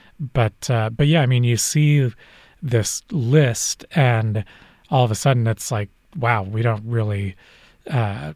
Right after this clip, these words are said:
wouldn't have guessed that this would be the order of importance. And it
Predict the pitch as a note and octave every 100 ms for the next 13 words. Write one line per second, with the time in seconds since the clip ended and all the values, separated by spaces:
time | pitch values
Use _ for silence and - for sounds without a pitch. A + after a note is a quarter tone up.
0 | - F3+ D3+ C3+ A#2+ G#2 G#2 C#3+ C3+ -
1 | - G#2+ B2+ - B2 G#2+ C3 A#2 A2 A2+
2 | B2 A#2+ A2 G#2+ G2+ G2 _ - B2 G2+
3 | G2+ - F3+ B2+ A#2 - - - - -
4 | C3+ C3